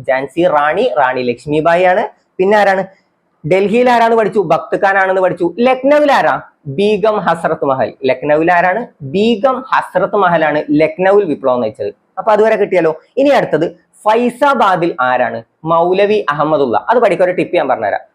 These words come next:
രണ്ടും ഒരു മുസ്ലിം ടച്ചുള്ള പേരാണ്, വേണ്ട അങ്ങനെ പഠിക്കണ്ട. അഹമ്മദാബാദ് എന്ന് പഠിച്ചു വെച്ചാൽ മതി. എന്താണ്? അഹമ്മദാബാദ്. അപ്പൊ എന്തൊക്കെ കിട്ടി? മൗലവി അഹമ്മദുള്ളയുടെ അഹമ്മദ് കിട്ടി. പിന്നെ ആ ബാദ് എന്താണ്? ഫൈസാബാദിലെ ബാദും കിട്ടി.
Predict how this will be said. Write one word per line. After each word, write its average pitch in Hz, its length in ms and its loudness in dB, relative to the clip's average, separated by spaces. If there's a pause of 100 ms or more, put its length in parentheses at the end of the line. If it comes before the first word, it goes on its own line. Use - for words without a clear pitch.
രണ്ടും 214 220 2
ഒരു 240 80 -2
മുസ്ലിം 208 400 -2
ടച്ചുള്ള 220 260 -2
പേരാണ്, 165 380 0
വേണ്ട 165 140 0
അങ്ങനെ 214 300 2
പഠിക്കണ്ട. 202 280 -2 (520)
അഹമ്മദാബാദ് 240 880 2
എന്ന് 233 120 0
പഠിച്ചു 143 220 -2
വെച്ചാൽ 117 180 -4
മതി. 104 220 -10
എന്താണ്? 170 300 -2 (500)
അഹമ്മദാബാദ്. 151 920 0 (200)
അപ്പൊ 151 140 0
എന്തൊക്കെ 175 300 0
കിട്ടി? 180 380 -4 (140)
മൗലവി 202 520 2
അഹമ്മദുള്ളയുടെ 208 680 0
അഹമ്മദ് 170 560 0
കിട്ടി. - 260 -8 (180)
പിന്നെ 180 160 0
ആ 190 40 0
ബാദ് 160 360 2
എന്താണ്? 185 340 0 (120)
ഫൈസാബാദിലെ 156 680 0
ബാദും 127 360 0
കിട്ടി. - 220 -12